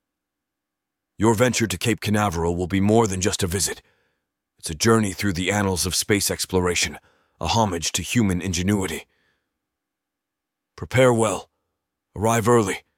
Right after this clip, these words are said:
and immerse yourself in the grandeur of space, science, and the unknown.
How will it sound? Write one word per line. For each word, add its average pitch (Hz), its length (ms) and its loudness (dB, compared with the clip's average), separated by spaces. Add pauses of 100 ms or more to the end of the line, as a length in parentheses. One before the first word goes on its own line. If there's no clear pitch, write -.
(480)
and 71 80 -12
immerse 98 320 2
yourself 87 400 0
in 90 80 -2
the 87 60 -2
grandeur 90 500 0
of 80 80 -4
space, - 560 0 (320)
science, 104 640 -2 (540)
and 64 120 -16
the 85 120 -2
unknown. 92 500 0